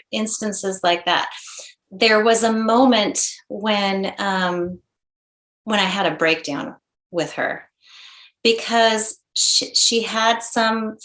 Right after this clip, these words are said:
friends that were still using male pronouns for her.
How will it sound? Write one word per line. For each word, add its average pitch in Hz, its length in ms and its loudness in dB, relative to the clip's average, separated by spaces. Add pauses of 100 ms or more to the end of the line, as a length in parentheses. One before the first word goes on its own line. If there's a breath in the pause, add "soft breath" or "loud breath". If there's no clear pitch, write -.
(100)
friends 185 540 0
that 180 180 0
were 180 120 -2
still 180 400 0
using 170 520 -4
male 156 260 -4 (180)
pronouns 185 520 -4
for 247 140 -6
her. 262 380 -4